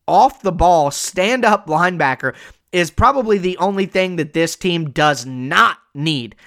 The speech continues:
That's probably the one area where if the Titans didn't draft a single player,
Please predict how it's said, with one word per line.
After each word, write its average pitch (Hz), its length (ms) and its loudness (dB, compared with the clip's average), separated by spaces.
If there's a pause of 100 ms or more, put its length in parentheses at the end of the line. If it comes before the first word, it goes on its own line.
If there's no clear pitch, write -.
(160)
That's 226 160 0
probably 240 420 2
the 196 140 0
one 202 300 0
area 196 380 2
where 180 320 2
if 175 140 -4
the 170 60 -4
Titans 196 380 -4
didn't 180 240 -2
draft 185 280 0
a 143 80 -4
single 226 540 0
player, 185 560 0